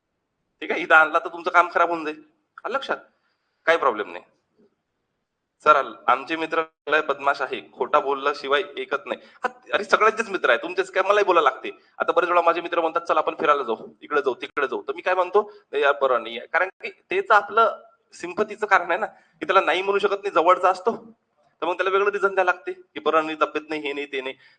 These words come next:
तर ते तर आपण करतोच, पण ते इथं नाही इम्प्लिमेंट करायचं आहे, हे सांगतोय. इथे इम्प्लिमेंट केलं तर मग तिथं तुमचं काम खराब होऊन जाईल. सेव्हन्टी एट नंबरचा प्रश्न कळला सर्वांना? नक्की? चला,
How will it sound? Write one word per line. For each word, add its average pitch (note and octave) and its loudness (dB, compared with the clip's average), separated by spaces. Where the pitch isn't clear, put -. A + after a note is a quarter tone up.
तर - -6
ते G#3 2
तर A#3+ 4
आपण - 6
करतोच, A3 4
पण F#3 0
ते A3 -8
इथं A3+ -6
नाही A3 -2
इम्प्लिमेंट F#3 0
करायचं B2 0
आहे, - -6
हे F3+ -2
सांगतोय. B2 -2
इथे C3 -2
इम्प्लिमेंट F3+ -2
केलं E3+ -4
तर E3+ -4
मग F3+ -4
तिथं E3 -6
तुमचं D3 -2
काम C3 4
खराब A2 2
होऊन F#2+ -6
जाईल. D#2+ -20
सेव्हन्टी E3+ 4
एट G3 4
नंबरचा G3 2
प्रश्न G3 0
कळला F#3 4
सर्वांना? G#3 4
नक्की? G#3+ -4
चला, A2 0